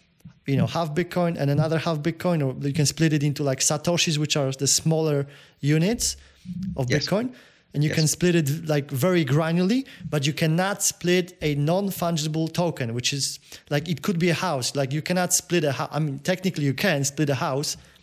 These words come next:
Speaker 1: right? But it will be, like, one property. If you own a property, let's say you own the building where you are, it's some sort of unique, uh, piece of land, right?
Speaker 2: Correct.
Speaker 1: Or, uh,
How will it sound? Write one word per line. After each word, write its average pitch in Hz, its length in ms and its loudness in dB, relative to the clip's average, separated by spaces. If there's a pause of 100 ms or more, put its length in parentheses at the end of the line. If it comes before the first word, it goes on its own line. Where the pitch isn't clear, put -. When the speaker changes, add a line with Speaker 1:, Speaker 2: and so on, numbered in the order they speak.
(260)
Speaker 1:
right? 156 360 -2
But 151 220 -2 (100)
it 165 140 4
will 170 80 6
be, 156 140 2
like, 156 200 0
one 165 220 0
property. 151 500 -2
If 135 140 -2
you 175 80 0
own 190 180 2
a 180 100 2
property, 175 720 -2 (1120)
let's 147 260 0
say 170 100 2
you 156 120 2
own 170 180 2
the 147 80 0
building 156 400 2
where 147 100 2
you 143 200 0
are, 156 300 -2 (920)
it's 156 200 0
some 170 240 2
sort 170 200 2
of 151 100 2
unique, 165 760 2
uh, 139 540 0 (580)
piece 190 380 4
of 127 160 -4
land, 123 380 0
right? 131 300 -2 (680)
Speaker 2:
Correct. 135 200 -2
Speaker 1:
Or, 131 220 0
uh, 131 260 0